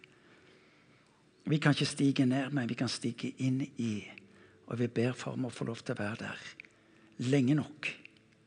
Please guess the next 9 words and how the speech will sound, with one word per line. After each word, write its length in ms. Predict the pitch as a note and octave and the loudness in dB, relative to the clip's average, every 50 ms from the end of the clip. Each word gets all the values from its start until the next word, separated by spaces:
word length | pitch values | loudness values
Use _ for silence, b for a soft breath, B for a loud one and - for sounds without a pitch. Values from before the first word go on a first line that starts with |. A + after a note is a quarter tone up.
| _ _ _ _ _ _ _ _ _ _ _ _ _ b b b b b b b - A2+ | _ _ _ _ _ _ _ _ _ _ _ _ _ b b b b b b b -4 0
lenge 300 | B2 C3+ C3 B2+ C#3+ C#3 | 2 2 4 4 2 2
nok, 320 | A#2 G2+ - - - - - - - - - - - - - - - b b b b b b b b b b b - - | 0 -2 -8 -12 -12 -12 -12 -12 -12 -14 -20 -20 -20 -20 -20 -20 -20 b b b b b b b b b b b -10 -6
til 100 | - A2+ | -6 -4
at 100 | - B2+ | -2 0
mennesker 400 | A#2 G#2 F#2+ - - - B2+ - | 0 0 0 -2 -4 -6 -6 -6
får 160 | - B2+ - | -6 -4 -4
øye 160 | A2+ G#2 G2 | -4 -4 -4
på 140 | - A#2 G#2 | -4 -6 -4
deg 320 | - A2 - - - - | -4 -6 -8 -8 -12 -14